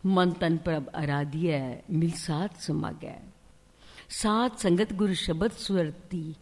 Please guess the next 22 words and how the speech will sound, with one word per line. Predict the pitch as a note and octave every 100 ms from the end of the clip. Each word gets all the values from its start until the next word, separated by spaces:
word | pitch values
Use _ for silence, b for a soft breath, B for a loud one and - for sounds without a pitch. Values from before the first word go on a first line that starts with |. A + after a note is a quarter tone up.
| - - - B B B B
ਸਾਧ | - B3 D4 C#4+
ਸੰਗਤ | A3 G3 A3+
ਗੁਰ | G#3 A#3
ਸ਼ਬਦ | G3+ - F#3+ C#4 -
ਕਮਾਈ, | E3 D#3 D3+ D3 E3+ - E3 E3+ - - - B B B
ਸਾਧ | - C4 C#4+ D4+
ਸੰਗਤ | - F#3 F3+ A#3+
ਗੁਰ | G#3+ A3+
ਸ਼ਬਦ | - G3 F3+ B3+
ਬਿਲੋਵੈ, | F#3+ F#3 E3 D3+ D#3+ F#3 F3+ D#3 - - b b b
ਸਾਧ | - - E3 D3 C#3+
ਸੰਗਤ | - C#3+ C3 C#3+
ਗੁਰ | C#3 C#3 C#3+ C#3 -
ਸ਼ਬਦ | - - G3+ B3 F#3
ਵਸੰਦਾ। | E3 - E3 D#3 - - - - _ - - - - - - - B B B B B B B B B B
ਦੂਜੇ | F#3 G3 G3 D4
ਲਫ਼ਜ਼ਾਂ | A#3 D3+ F3 G#3+
ਵਿੱਚ | G#3 C#3+ - - - - -
ਸ਼ਬਦ | - - - A3+ G3+ D4 B3
ਸੁਰ | - - D#4+ -
ਦੀ | C4
ਕਮਾਈ | - D#3 D3+ E3+ C#3